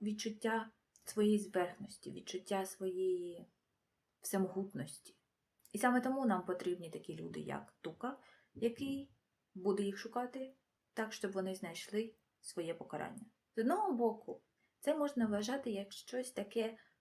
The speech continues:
примітивне в тому плані, що якщо книга психологічно розвинена, то все сіре, немає чорного і білого. Але я настільки втомилась від сірого, я не хочу розшукувати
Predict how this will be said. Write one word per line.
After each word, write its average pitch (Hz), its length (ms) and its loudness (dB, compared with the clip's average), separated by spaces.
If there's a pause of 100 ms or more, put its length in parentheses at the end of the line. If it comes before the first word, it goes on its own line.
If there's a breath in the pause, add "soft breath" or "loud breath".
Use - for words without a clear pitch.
(100)
примітивне 247 880 4
в - 40 -20
тому 370 200 4
плані, 294 340 4
що 214 320 -4 (600 loud breath)
якщо 190 500 -4
книга 180 720 -4
психологічно 160 800 -6
розвинена, 175 640 -8
то 175 180 -8
все 160 320 -8
сіре, 185 680 -4
немає 170 460 -8
чорного 180 680 -2
і 165 100 -12
білого. 175 920 -4
Але 185 180 -2
я 170 140 -2
настільки - 380 -10
втомилась 165 500 -6
від - 180 -10
сірого, 214 580 -2 (640 loud breath)
я 180 280 2
не 170 240 -4
хочу 165 600 -6 (640)
розшукувати 170 1200 -2